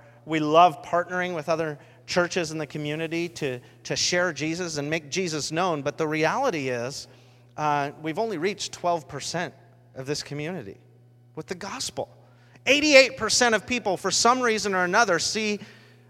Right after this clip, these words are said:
this stone in their way of getting to Jesus. So what if Open Life would start and become a new culture that wouldn't be afraid of being messy or stinky, but could extend the full reach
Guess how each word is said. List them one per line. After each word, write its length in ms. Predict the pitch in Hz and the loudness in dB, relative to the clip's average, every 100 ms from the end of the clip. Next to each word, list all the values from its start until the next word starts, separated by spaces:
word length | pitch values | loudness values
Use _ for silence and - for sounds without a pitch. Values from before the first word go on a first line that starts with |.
| - | -4
this 200 | 165 165 | 0 2
stone 600 | - - - 233 285 262 | 2 0 6 8 8 4
in 140 | 175 | 2
their 200 | 165 165 | 0 0
way 240 | 165 165 165 | 0 0 -2
of 160 | 147 | -4
getting 260 | - 185 196 | -4 -2 -2
to 120 | 147 | -4
Jesus. 960 | 123 - - 175 233 127 95 - - - - - _ _ | -6 -2 -2 0 -2 -4 -8 -10 -12 -16 -20 -20 _ _
So 180 | - 190 | -2 0
what 200 | 175 220 | 6 6
if 140 | 208 214 | 6 4
Open 300 | 202 175 160 | 2 2 4
Life 320 | 175 175 156 | 4 4 0
would 120 | 160 | -4
start 380 | - - 165 165 | -2 2 4 2
and 120 | 147 147 | -2 -4
become 540 | 139 - 160 151 147 - - - | -4 2 2 2 -4 -12 -20 -8
a 80 | 147 | -2
new 220 | 147 160 | 0 0
culture 720 | 160 - 165 160 156 139 131 - - - | -2 0 0 0 -2 -4 -4 -10 -20 -4
that 180 | 143 127 | -4 -2
wouldn't 480 | 151 175 175 170 | 0 0 0 -6
be 120 | 151 151 | -4 -4
afraid 420 | - 151 156 151 | 0 2 2 2
of 180 | 127 127 | -4 -4
being 260 | 143 139 | -4 -2
messy 360 | 139 135 143 123 | -2 -2 -4 -6
or 80 | 113 | -6
stinky, 680 | - - 143 139 127 120 - - - | -6 -4 -6 -6 -8 -10 -14 -14 -6
but 160 | 139 | -6
could 240 | 143 123 117 - - - _ _ - | -6 -8 -10 -20 -20 -20 _ _ -8
extend 540 | - - - 156 151 | -2 0 2 2 2
the 80 | 127 | -2
full 320 | - 139 139 | -2 0 0
reach 380 | 131 131 127 | -2 -4 -6